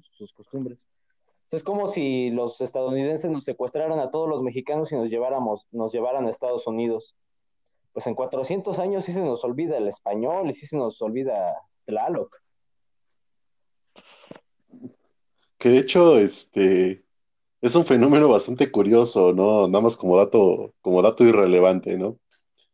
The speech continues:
Speaker 2: Que, mm, los pueblos que fueron perdidos del territorio mexicano y después fueron unidos a el teriodo-, el territorio estadounidense,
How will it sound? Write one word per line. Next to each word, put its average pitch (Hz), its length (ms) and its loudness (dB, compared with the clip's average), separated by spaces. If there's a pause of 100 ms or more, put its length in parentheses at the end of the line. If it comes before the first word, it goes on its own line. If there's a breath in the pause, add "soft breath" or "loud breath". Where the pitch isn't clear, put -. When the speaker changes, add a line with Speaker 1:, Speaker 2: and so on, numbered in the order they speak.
(360)
Speaker 2:
Que, 95 680 6
mm, 95 340 -6
los 110 160 2
pueblos 135 380 4
que 117 100 0
fueron 117 380 4
perdidos 107 880 2 (480)
del 92 200 -2
territorio 107 480 2
mexicano 104 720 2
y 95 40 4
después 92 320 -4
fueron 107 380 4
unidos 101 520 0
a 92 440 0 (480)
el 95 160 -2
teriodo-, 107 420 6
el 90 260 2
territorio 107 380 2
estadounidense, 113 840 0